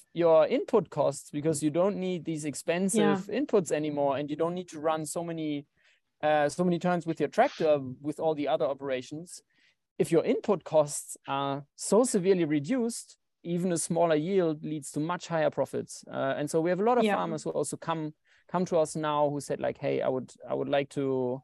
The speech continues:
Speaker 1: have my operation more profitable." And then a large part of this whole regenerative movement is not just about how you work the soil, but also the mindset and figuring out what is called the context of the farm.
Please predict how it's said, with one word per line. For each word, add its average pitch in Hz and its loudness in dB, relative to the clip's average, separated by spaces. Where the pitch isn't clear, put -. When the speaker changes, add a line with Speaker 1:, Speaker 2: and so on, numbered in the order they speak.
Speaker 1:
have 143 -2
my 147 -2
operation 135 0
more 127 0
profitable." 175 -2
And 151 0
then 160 0
a 160 4
large 180 0
part 170 -2
of 139 -8
this 147 -6
whole 156 2
regenerative 156 -2
movement 165 -2
is 135 -8
not 165 -2
just 156 -8
about 127 -2
how 160 -4
you 165 2
work 170 0
the 147 -8
soil, 147 2
but 139 0
also 143 -4
the 131 -4
mindset 139 -2
and 147 -2
figuring 170 0
out 139 0
what 135 0
is 135 -6
called 135 -2
the 135 -10
context 165 0
of 135 -6
the 131 -10
farm. 120 -4